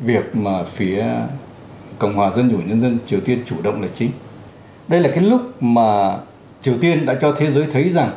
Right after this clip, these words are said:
họ đã có sức mạnh. Ví dụ như năm hai nghìn không trăm mười bảy, những cái thành công của họ trong vũ khí hạt nhân, trong, ờ,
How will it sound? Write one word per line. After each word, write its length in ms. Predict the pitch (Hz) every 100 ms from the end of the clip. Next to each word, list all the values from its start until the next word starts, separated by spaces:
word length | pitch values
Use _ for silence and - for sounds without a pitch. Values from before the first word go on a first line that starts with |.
| - - - -
họ 180 | 110 110
đã 80 | 123
có 100 | 135
sức 160 | -
mạnh. 180 | 131 110 - - - - - -
Ví 180 | 110 156
dụ 160 | 208 190
như 140 | 147
năm 140 | 151 147
hai 140 | 156
nghìn 140 | 127
không 120 | 113 147
trăm 160 | 147
mười 100 | 120
bảy, 200 | 107 98 - - - - - -
những 120 | 127 156
cái 80 |
thành 280 | 143 123 101
công 220 | 101 139 127
của 80 |
họ 200 | 107 107 -
trong 240 | 131 127
vũ 100 | 113 123
khí 160 | - 139
hạt 80 | 101
nhân, 300 | 123 139 143 135 - - - -
trong, 340 | 135 131 127
ờ, 220 | 117 107